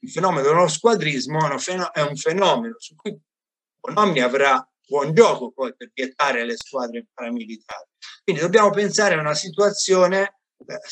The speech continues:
basta vedere le foto dell'epoca, la redazione dell'Ordine Nuovo era appunto, eh,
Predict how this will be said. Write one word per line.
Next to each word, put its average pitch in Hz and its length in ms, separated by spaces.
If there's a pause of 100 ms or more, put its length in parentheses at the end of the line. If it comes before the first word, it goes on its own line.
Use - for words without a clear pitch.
(120)
basta 113 280
vedere 127 300
le 123 100
foto 127 300
dell'epoca, 131 720
la - 200
redazione 123 500
dell'Ordine 131 460
Nuovo 127 360
era 120 120
appunto, 120 460 (840)
eh, 151 300